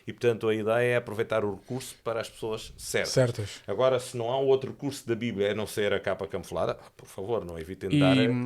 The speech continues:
Speaker 1: dar, dar um Novo Testamento.
Speaker 3: e
Speaker 1: Ok?
Speaker 3: como é que as pessoas podem, eh,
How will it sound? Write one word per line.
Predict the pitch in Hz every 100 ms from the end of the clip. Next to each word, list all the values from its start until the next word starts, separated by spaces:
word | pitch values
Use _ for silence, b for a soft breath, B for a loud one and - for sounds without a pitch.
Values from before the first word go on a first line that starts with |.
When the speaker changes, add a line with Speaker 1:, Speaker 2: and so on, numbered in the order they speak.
| 131
Speaker 1:
dar, | - 104
dar | 104
um | 104
Novo | 98
Testamento. | - - 107 82 - -
Speaker 3:
e |
Speaker 1:
Ok? | 85 -
Speaker 3:
como | 180 170
é |
que | 165
as |
pessoas | - 165 -
podem, | 147 135 135 123 120 131
eh, | 131 120 113